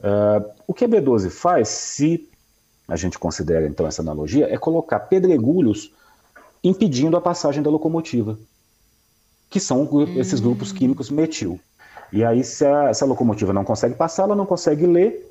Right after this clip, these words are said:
Speaker 1: o que tá con-, tá escrito ali, então a expressão desse gene diminui. E a B doze faz isso, curiosamente, a gente ainda não sabe explicar por quê, é, ela faz isso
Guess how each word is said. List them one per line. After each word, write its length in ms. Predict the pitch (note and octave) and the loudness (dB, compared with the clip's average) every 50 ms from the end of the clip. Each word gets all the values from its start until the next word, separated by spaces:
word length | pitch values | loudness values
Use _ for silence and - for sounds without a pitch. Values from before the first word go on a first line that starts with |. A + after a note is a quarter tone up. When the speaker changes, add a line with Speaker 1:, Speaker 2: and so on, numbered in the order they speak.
| - - _ _ - _ _ | -12 -12 _ _ -20 _ _
Speaker 1:
o 80 | - A2 | -6 -6
que 120 | - - | -4 -2
tá 80 | - F#2 | -2 -2
con-, 200 | - A2+ - F#2+ | 0 -2 -4 -2
tá 140 | - A2 G2+ | -2 -2 -2
escrito 400 | - - - A2+ A2+ A2+ A2+ D#3 | -2 -2 0 0 0 2 2 2
ali, 140 | C#3+ D#3 | 2 2
então 200 | E3+ F3 - E3+ | 0 0 0 0
a 40 | E3+ | 0
expressão 720 | F3+ - - - F#3+ F#3 F3+ F3 F3+ - - - F#3+ G#3 A3+ | -2 -2 -2 0 2 2 2 0 -2 -6 -4 -2 -2 -2 0
desse 300 | G3+ G3 F#3 - E3+ D#3 | 0 -2 -2 -2 -2 -2
gene 260 | A#2+ C#3+ C#3 C#3+ D#3+ | -2 -2 -2 -2 -2
diminui. 420 | D3 D#3+ E3 F#3+ F#3 B2 F2+ F2+ - - - - - - - - _ _ _ - | -4 -4 -4 -2 0 0 0 -2 -4 -6 -14 -20 -20 -20 -20 -20 _ _ _ -2
E 140 | A3 B3 D4 | 2 2 2
a 40 | |
B 120 | D4+ B3 G3+ | 4 4 4
doze 220 | F3 F#3 F#3+ - | 4 2 2 2
faz 260 | - A3+ G#3+ F#3+ D#3 | 0 2 2 2 2
isso, 420 | D3+ F3 A3 A#3+ - - - A#2+ G2 - _ _ _ | 2 2 2 0 0 -2 -4 -4 -4 -6 _ _ _
curiosamente, 680 | - G3+ F3+ D#3+ C#3+ C#3 B2+ C3 A#2 A#2 D3 F#3+ G#3 - | 0 2 4 4 4 4 4 2 2 2 2 0 0 0
a 40 | D3+ | -2
gente 160 | C3+ B2+ - B2+ | -2 -2 0 0
ainda 120 | A2 A2 | 0 2
não 100 | G#2+ G2 | 0 0
sabe 280 | - - A2 G#2+ G#2 - | 0 0 0 0 0 0
explicar 420 | - - - B2 - - - C3 | 0 0 0 0 2 2 0 0
por 260 | - C3 A#2 - - | 2 0 0 0 0
quê, 200 | - - C#3 F#3+ F3 - - - - - - - - - - | 2 2 4 4 2 0 -4 -8 -12 -14 -14 -14 -16 -8 -2
é, 360 | G#2+ G#2 G#2 G2+ G#2 G#2+ G#2 | 0 2 2 4 4 2 2
ela 180 | B2 B2+ C#3+ D3+ | 2 2 0 0
faz 400 | D3+ - - D#3+ E3 E3 C#3 C3+ | -2 0 2 2 2 2 0 0
isso 320 | D#3 F3 F3 - D#3+ - | 0 0 0 -2 -6 -8